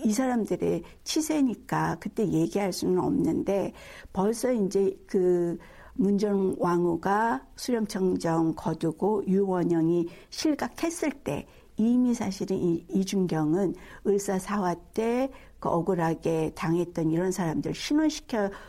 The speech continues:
줘야 된다는 주장을 했던 사람이기 때문에 당연히 이때 이익이나 이런 사람들 관작 삭탈하라고 하는 거는, 예, 이거는 당연히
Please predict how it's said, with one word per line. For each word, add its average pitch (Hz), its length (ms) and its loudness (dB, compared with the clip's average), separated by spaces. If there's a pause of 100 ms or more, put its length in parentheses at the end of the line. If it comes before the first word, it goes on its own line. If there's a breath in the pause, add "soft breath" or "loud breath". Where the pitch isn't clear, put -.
줘야 226 320 2
된다는 269 480 0
주장을 147 720 -2 (640 loud breath)
했던 330 460 0
사람이기 254 600 -2
때문에 160 640 -2 (340 loud breath)
당연히 277 720 2
이때 - 300 -6
이익이나 220 760 2
이런 196 260 2
사람들 175 720 2 (360 loud breath)
관작 180 420 -2
삭탈하라고 240 880 -4
하는 175 240 0
거는, 170 540 0 (420 loud breath)
예, 233 160 2
이거는 208 460 2
당연히 180 560 2